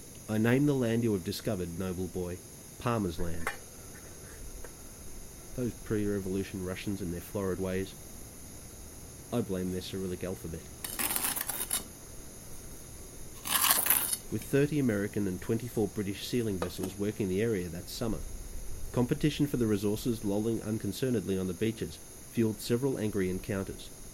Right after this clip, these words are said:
By New Year's Day, the Fanning Pendleton fleet collected over twenty-one thousand seal skins, depleting the seal population more than any other interest,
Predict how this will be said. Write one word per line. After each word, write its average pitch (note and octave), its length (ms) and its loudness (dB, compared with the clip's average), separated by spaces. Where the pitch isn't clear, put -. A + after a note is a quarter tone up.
By A2 120 2
New A#2+ 120 6
Year's B2+ 340 6
Day, F#2+ 340 0
the A#2 80 2
Fanning D3 320 4
Pendleton B2 560 2
fleet B2 300 0
collected G#2 360 0
over G#2 180 2
twenty-one B2 500 0
thousand G2 440 0
seal A2+ 280 -2
skins, - 400 -8
depleting C3+ 460 4
the G2+ 60 4
seal C#3 200 2
population F2+ 580 0
more G2+ 180 4
than G2+ 200 2
any A#2+ 180 4
other F#2+ 200 2
interest, A2+ 400 0